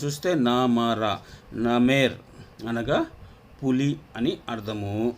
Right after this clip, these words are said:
ఇంకను మనం చూసినట్లయితే, ఇక్కడ, ఇక్కడ ఏడవదిగా మనం చూస్తే, ఇక్కడ మనకు ఏనుగు అనేది కనపడుతుంది.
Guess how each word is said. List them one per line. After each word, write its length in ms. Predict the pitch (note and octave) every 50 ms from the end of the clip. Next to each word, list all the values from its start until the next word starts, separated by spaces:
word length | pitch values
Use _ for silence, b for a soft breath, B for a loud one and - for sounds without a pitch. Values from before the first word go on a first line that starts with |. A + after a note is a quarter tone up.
| - -
ఇంకను 300 | B2 C3+ B2+ C#3 C3+ C3
మనం 280 | B2+ B2 A#2+ A#2+ A#2 A2+ - B2+
చూసినట్లయితే, 880 | A#2+ - - A#2+ A2+ A2 - A#2 A2+ - C3+ B2 A#2 G#2+ A2+ A#2 A#2
ఇక్కడ, 440 | A2 - - A2+ G#2+ G#2 G#2 A2+ A#2+ - - - - - B B B B B B B
ఇక్కడ 180 | A#2+ C#3 D3 D3
ఏడవదిగా 520 | C3+ B2 B2+ C#3 D3+ D#3 D3 C3 B2+ C3
మనం 240 | B2 A#2+ A2+ G#2+ G2+ G#2
చూస్తే, 280 | B2 A#2 - - C#3+ A#2+ G#2+ G2 G2+ A2+ B2+ D3 D3 - B B B B B B B -
ఇక్కడ 200 | B2+ - C3 A#2+ D3+ A#3+ D#4+ - - - - -
మనకు 340 | A2 A2 G#2+ A2 G#2 - D3 A3 D#4 C4+ - -
ఏనుగు 500 | A2 G2+ A2 B2 C3+ C#3+ C#3 C3 A#2+ C3 B2+
అనేది 260 | A#2+ A2 A2 A2 E3
కనపడుతుంది. 720 | A#3 G3 C#3+ A2 G2 G2+ G2 F2 - G#2 G2 F2+ F2+ E2+